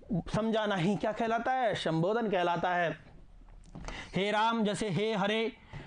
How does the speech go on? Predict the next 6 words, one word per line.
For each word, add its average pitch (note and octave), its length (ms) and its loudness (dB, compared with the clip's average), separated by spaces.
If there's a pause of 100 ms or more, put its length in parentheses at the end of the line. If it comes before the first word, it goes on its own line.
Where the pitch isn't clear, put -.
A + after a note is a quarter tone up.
(100)
हे C#4 200 2
भानो, G#3 580 0 (600)
हे C#4+ 400 4 (120)
भो D#3+ 140 4
लक्ष्मी, F3+ 580 2
भो F3+ 360 4